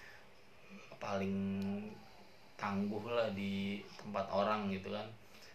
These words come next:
Nah, ya udah tuh, beres dia sama gue diskusi, hasil dia ternyata keluar sendiri gitu kan. Atas kemauannya dia, cuman nih pas udah keluar, teman gue yang ini langsung pingsan.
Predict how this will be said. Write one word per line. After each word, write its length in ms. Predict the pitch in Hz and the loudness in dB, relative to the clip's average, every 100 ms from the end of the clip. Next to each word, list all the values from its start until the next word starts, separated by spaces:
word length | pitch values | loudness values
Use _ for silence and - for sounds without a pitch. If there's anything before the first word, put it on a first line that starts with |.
| - - 104 | -18 -10 -2
Nah, 200 | 90 87 87 - - | -2 -2 -6 -10 -10
ya 140 | 101 | -4
udah 220 | 101 131 131 | -4 -2 -4
tuh, 380 | 139 127 120 104 | -2 -2 -4 -6
beres 680 | 101 98 98 - - - - 101 | -4 -2 0 2 4 2 0 0
dia 240 | 98 95 92 90 98 | 2 4 2 0 0
sama 220 | 92 92 92 | 0 0 -2
gue 120 | 95 | -2
diskusi, 640 | 92 - 101 - 110 113 117 - - - - | -2 -2 2 2 2 -4 -8 -10 -14 -12 -4
hasil 260 | - 113 | 0 0
dia 140 | 104 107 | 0 -2
ternyata 400 | - 98 90 120 | 0 -2 -2 -2
keluar 180 | 113 98 | 0 0
sendiri 540 | 95 95 92 98 101 95 | 0 -4 -4 -2 -2 -2
gitu 220 | 92 95 | -2 0
kan. 140 | 95 98 - - - - - - - - - | 0 -2 -6 -16 -16 -16 -16 -14 -14 -14 -12
Atas 420 | - - - - - - - - | -6 4 6 4 0 -10 -12 -10
kemauannya 540 | - 113 104 98 95 95 | -2 2 6 8 8 6
dia, 160 | 98 95 | 4 2
cuman 400 | 107 98 104 123 | 2 4 4 2
nih 240 | 139 147 - - - - - - - - | 2 2 0 -12 -16 -16 -18 -18 -18 0
pas 220 | 107 95 - - - | 4 8 8 6 4
udah 180 | 104 98 95 | 2 2 4
keluar, 260 | 98 107 123 | 4 6 6
teman 240 | 117 98 92 | 4 2 4
gue 120 | 95 120 | 2 2
yang 180 | 110 104 | 2 0
ini 40 | 127 | 0
langsung 260 | 110 101 92 | -2 -2 -2
pingsan. 560 | 95 98 110 101 98 | -2 0 2 2 0